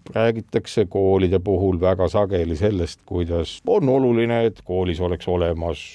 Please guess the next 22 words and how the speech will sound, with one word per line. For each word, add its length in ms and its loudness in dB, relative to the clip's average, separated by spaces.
religiooniõpetus 1500 2
ja 160 4
kõik 240 -2
muu 380 2
sinna 340 0
juurde 460 0
kuuluv, 420 2
ehk 220 -2
juba 300 2
mingisuguste 1000 0
kellegi 600 -2
loodud 540 2
ja 180 0
süstematiseeritud 1600 -2
mütoloogiate 1500 0
õpetamine. 640 -4
Teistpidi, 840 -2
äh, 400 -2
ma 240 -2
tunnen 560 2
seda 320 0
raamatut 600 -2